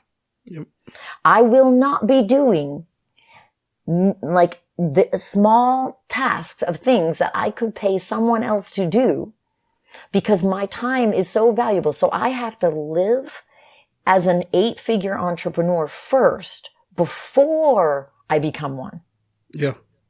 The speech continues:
Speaker 2: Right?
Speaker 1: Yep. I love it.
Speaker 2: And that's, that's, if, if people would spend the time to do the calculations on what their time is really worth and be able to see it from that way. And I don't,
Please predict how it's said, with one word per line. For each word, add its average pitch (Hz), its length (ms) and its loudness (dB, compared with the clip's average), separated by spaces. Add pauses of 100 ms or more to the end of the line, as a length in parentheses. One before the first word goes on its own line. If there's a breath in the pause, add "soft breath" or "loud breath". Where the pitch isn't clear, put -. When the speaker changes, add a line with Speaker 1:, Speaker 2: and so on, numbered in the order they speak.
(720)
Speaker 2:
Right? 160 340 -8 (280)
Speaker 1:
Yep. 170 200 -8 (720)
I - 40 -8
love 135 220 -6
it. 131 100 -6
Speaker 2:
And 143 500 -6
that's, 156 340 0
that's, 190 560 0
if, 185 180 -2
if 185 280 -2
people 240 320 0
would 196 180 0
spend 208 400 0
the 226 60 0
time 165 420 -6
to - 80 -6
do 156 300 -4
the 165 100 0
calculations 147 1120 -4 (440 soft breath)
on 156 260 -2
what 160 200 2
their 175 140 2
time 151 500 -8
is 139 240 -8
really 180 380 0
worth 208 500 -2 (720)
and 170 200 0
be 170 180 2
able 170 160 2
to 151 100 -2
see 202 400 -2
it - 120 -2
from 156 440 -4
that 147 280 -4
way. 143 280 0
And 175 120 -2
I 220 140 -2
don't, 247 200 -2